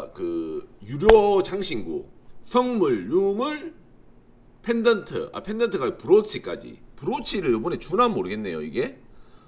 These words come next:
어, 일단은 브로치는 모르겠는데 그거까지 원래 해-, 그 포함이었어요. 브로치 빼고 나머지는 다 포함이었고, 찬란한 강화 주문서. 이건 이제 안 터지는 거죠. 강화를 할 때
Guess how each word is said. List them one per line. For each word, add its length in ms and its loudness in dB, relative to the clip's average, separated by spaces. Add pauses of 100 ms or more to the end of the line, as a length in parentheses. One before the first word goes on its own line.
(140)
어, 420 -8
일단은 540 -6
브로치는 500 0
모르겠는데 420 -2
그거까지 440 -4
원래 200 -2
해-, 100 -12 (460)
그 300 -6
포함이었어요. 540 -4
브로치 400 -6
빼고 720 2
나머지는 460 -6
다 100 -14
포함이었고, 880 -4 (320)
찬란한 500 2
강화 260 0
주문서. 380 -8
이건 180 -4
이제 140 -6
안 180 -2
터지는 360 -4
거죠. 420 0
강화를 380 -8
할 140 -12
때 260 -6